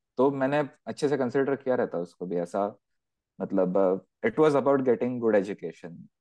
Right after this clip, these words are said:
तो मैं ये नहीं कहूँगा कि इंडिया में अच्छे ऑप्शंस नहीं है या फिर नहीं कर सकते। It's just that मेरे लिए वो ज्यादा convenient and sort of appealing option था, इसलिए यूएस आया मैं। ओके।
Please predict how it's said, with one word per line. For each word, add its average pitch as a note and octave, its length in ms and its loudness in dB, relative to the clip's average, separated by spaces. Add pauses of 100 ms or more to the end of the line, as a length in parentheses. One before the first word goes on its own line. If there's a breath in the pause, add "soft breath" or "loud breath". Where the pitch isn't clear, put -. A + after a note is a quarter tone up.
(440)
तो G2+ 200 4
मैं G#2+ 160 0
ये A2 140 4
नहीं A#2+ 120 2
कहूँगा A#2 240 2
कि A#2+ 120 -2
इंडिया G2 260 -2
में G2 180 -2
अच्छे - 540 -10
ऑप्शंस F#2+ 380 -8
नहीं F2+ 220 -12
है F#2 180 -14
या F2 80 -12
फिर E2+ 180 -16
नहीं F2 220 -14
कर G2 140 -6
सकते। G2 320 -16 (800)
It's A2+ 140 2
just A#2+ 160 4
that A#2 260 0
मेरे G#2+ 260 4
लिए G#2 380 2 (420)
वो G2+ 160 -2
ज्यादा F#2 320 0
convenient F2+ 560 -8
and E2+ 260 -10
sort - 280 -18
of - 280 -20
appealing E2+ 380 -8
option - 300 -18
था, F2 40 -12
इसलिए F2 300 -10 (380)
यूएस E2+ 280 -14
आया - 180 -20
मैं। - 140 -20
ओके। - 180 -20